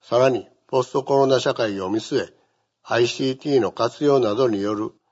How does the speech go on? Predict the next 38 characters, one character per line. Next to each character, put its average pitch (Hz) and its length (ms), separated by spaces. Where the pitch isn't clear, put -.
業 139 320
務 117 160
の 123 180
効 143 260
率 139 280
化 135 100
や 98 220
市 - 160
民 143 240
サ 135 240
ー - 20
ビ 104 80
ス 98 80
の 92 140
向 131 300
上 127 320
を 120 100
積 110 260
極 120 220
的 120 180
に 180 160
進 110 300
め 104 100
て 165 180
い 110 60
ま 82 140
す。 - 140
市 - 180
議 147 140
会 123 180
と 120 100
い 117 60
た 139 140
し 151 100
ま 139 160
し - 60
て - 120
も、 123 320